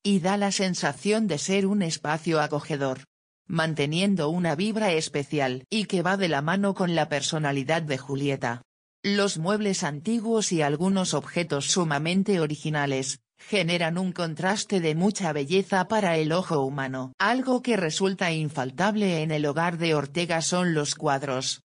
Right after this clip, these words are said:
Algunas pinturas y obras de diferentes tamaños, se aprecian colgadas en las paredes de su casa,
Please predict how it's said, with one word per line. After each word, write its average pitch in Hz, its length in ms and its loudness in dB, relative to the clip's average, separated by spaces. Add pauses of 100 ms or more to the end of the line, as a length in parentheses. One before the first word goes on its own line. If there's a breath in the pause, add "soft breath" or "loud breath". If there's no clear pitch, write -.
(220)
Algunas 180 580 0
pinturas 170 640 -2
y 156 80 0
obras 185 340 0
de 160 120 2
diferentes 139 760 -2
tamaños, 131 720 -4 (160)
se 196 280 2
aprecian 208 680 0
colgadas 185 640 0
en 165 140 0
las 131 200 0
paredes 160 480 -2
de 156 120 0
su 151 180 -4
casa, 139 500 -4